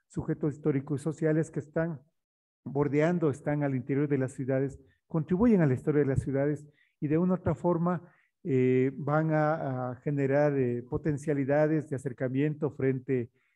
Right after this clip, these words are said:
a lo que es el sostenimiento de las ciudades, desde las, las pequeñas experiencias de agricultura urbana que existe o las comunales, la posibilidad de, de, de mantener y cuál es la, la responsabilidad de las comunas. Eh, nos preguntaríamos, es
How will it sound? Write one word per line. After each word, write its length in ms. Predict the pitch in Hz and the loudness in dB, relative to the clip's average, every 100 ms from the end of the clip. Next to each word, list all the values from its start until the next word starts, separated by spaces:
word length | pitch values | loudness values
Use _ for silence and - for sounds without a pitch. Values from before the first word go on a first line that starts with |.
| _ _ - | _ _ -8
a 140 | 139 | -4
lo 240 | 135 131 - | -2 -2 -2
que 140 | 151 | -2
es 140 | 139 | 0
el 240 | 139 127 120 | -2 -4 -4
sostenimiento 880 | - - 147 147 135 151 196 - | -8 -6 -4 -2 0 2 2 0
de 80 | 117 | -4
las 140 | 110 - | -4 -6
ciudades, 580 | 127 120 120 113 110 - | -8 -4 -4 -6 -10 -6
desde 460 | 135 117 127 117 - _ _ _ - | -6 -4 -6 -6 -10 _ _ _ -8
las, 360 | 131 131 123 - | -4 -4 -6 -8
las 160 | 151 139 | -8 -8
pequeñas 400 | 147 139 147 131 | -8 -4 -2 -2
experiencias 680 | 131 - 135 139 135 143 | -4 0 0 0 0 -2
de 60 | 127 | 0
agricultura 640 | 120 120 131 120 135 127 | -4 -6 -10 -6 -2 0
urbana 460 | 123 113 139 139 131 | 0 0 -2 -2 -6
que 120 | - | -8
existe 440 | 117 - 151 - 160 | -14 -10 -12 -6 -6
o 60 | |
las 180 | 120 113 | -6 -8
comunales, 760 | - 127 123 131 139 135 135 - _ _ _ _ - | -8 -6 -2 -2 0 0 -2 -8 _ _ _ _ -8
la 120 | 143 | -6
posibilidad 680 | 151 151 156 135 131 139 143 | -4 -4 -2 0 2 4 4
de, 160 | 139 | 0
de, 400 | 120 117 117 117 | -2 -4 -2 -2
de 140 | 117 131 | 0 0
mantener 540 | 131 127 135 131 151 | -2 -2 -2 0 -2
y 100 | 139 | -2
cuál 260 | 165 180 180 | 0 0 0
es 80 | |
la, 100 | 160 170 | -4 -10
la 100 | 165 | -8
responsabilidad 640 | 127 - 143 143 139 160 | -8 -8 -6 -4 -2 -2
de 80 | 170 | -2
las 140 | 139 139 | -4 -8
comunas. 520 | 143 196 185 131 - | -6 -4 -2 -4 -8
Eh, 100 | 117 | -10
nos 260 | 117 120 | -8 -10
preguntaríamos, 840 | _ 139 127 123 127 151 160 175 165 | _ -6 -6 -6 -4 -2 -2 -4 -6
es 220 | 160 - | -10 -10